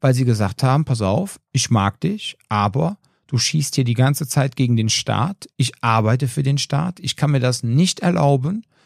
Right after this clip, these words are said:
mit dir irgendwas zu tun zu haben.“ Ja, also ich will, dass wir irgendwie eine offizielle Verbindung haben, weil das für mich, für mein pers-, persönliches Weiterkommen auch schlecht wäre.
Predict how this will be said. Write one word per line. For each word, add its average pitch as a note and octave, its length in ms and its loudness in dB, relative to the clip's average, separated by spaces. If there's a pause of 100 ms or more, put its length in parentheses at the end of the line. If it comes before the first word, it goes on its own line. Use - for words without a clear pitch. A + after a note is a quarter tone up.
(220)
mit C3 240 0
dir B2+ 180 4
irgendwas D3 460 0
zu D3+ 100 -4
tun G#3+ 260 -6
zu A#2 220 2
haben.“ G#2+ 480 -2
Ja, C3 120 2
also A2+ 200 0
ich A#2+ 140 -2
will, A#2+ 120 2
dass A#2+ 180 0
wir - 60 -2
irgendwie C#3 220 2
eine C3 120 0
offizielle C3 360 0
Verbindung B2+ 480 2
haben, A2+ 260 2
weil C#3 100 0
das A#2 120 0
für A#2+ 140 -2
mich, C#3+ 240 0
für D3 60 -2
mein C3 180 0
pers-, A#2+ 180 0
persönliches C3 640 0
Weiterkommen C#3 580 0
auch - 100 -4
schlecht - 380 -2
wäre. A2 320 0